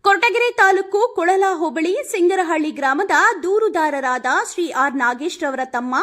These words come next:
ಶ್ರೀ ಸೋಮಶೇಖರ್ ರವರಿಗೆ ಅಡಿಕೆ ಹಾಳೆ ತಟ್ಟೆ ತಯಾರಿಕೆ ಘಟಕಕ್ಕೆ ಎನ್ ಒ ಸಿ ನೀಡಲು ಎಲೆರಾಂಪುರ ಗ್ರಾಮ ಪಂಚಾಯಿತಿ ಅಧ್ಯಕ್ಷ ಚಂದ್ರಶೇಖರ್ ಮತ್ತು ಪಿ ಡಿ ಒ ಕಿಶೋರ್ ಲಾಲ್ ಸಿಂಗ್ ನಾಯಕ್ ರವರುಗಳು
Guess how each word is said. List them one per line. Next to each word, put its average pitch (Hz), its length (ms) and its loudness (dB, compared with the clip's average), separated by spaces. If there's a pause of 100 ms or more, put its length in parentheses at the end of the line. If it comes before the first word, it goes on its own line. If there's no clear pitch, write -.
(380)
ಶ್ರೀ 403 220 -4
ಸೋಮಶೇಖರ್ 440 840 -4
ರವರಿಗೆ 311 360 -4 (420)
ಅಡಿಕೆ 403 360 0
ಹಾಳೆ 359 520 0 (360)
ತಟ್ಟೆ 311 300 -4
ತಯಾರಿಕೆ 349 680 -2
ಘಟಕಕ್ಕೆ 285 540 -8 (680)
ಎನ್ 466 400 -4
ಒ 494 40 -4
ಸಿ 440 240 -2
ನೀಡಲು 349 680 -2 (560)
ಎಲೆರಾಂಪುರ 427 760 0 (100)
ಗ್ರಾಮ 320 300 0
ಪಂಚಾಯಿತಿ 320 560 -4
ಅಧ್ಯಕ್ಷ 285 400 -8 (100)
ಚಂದ್ರಶೇಖರ್ 370 760 -4
ಮತ್ತು 311 360 -2
ಪಿ 403 260 -4
ಡಿ 453 120 2
ಒ 427 160 2
ಕಿಶೋರ್ 349 500 -6 (440)
ಲಾಲ್ 339 400 2
ಸಿಂಗ್ 440 300 -4
ನಾಯಕ್ 302 360 -2
ರವರುಗಳು 339 760 -2